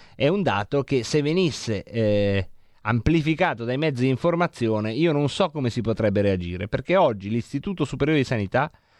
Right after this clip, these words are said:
ha certificato che il novantasette per cento dei morti di covid aveva malattie precedenti.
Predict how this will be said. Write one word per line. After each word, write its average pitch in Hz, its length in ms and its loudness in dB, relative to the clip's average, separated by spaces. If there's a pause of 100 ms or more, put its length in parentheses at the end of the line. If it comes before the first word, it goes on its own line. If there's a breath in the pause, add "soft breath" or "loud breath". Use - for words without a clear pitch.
(160 soft breath)
ha 165 200 -2
certificato - 880 -2 (420)
che 113 280 0 (640)
il 139 140 2
novantasette 175 1160 0
per 151 260 -2
cento 85 480 -10 (400)
dei 139 260 2
morti 165 420 0
di 120 120 -2
covid 175 440 0 (100)
aveva 165 540 0
malattie 139 600 -2
precedenti. 113 640 -4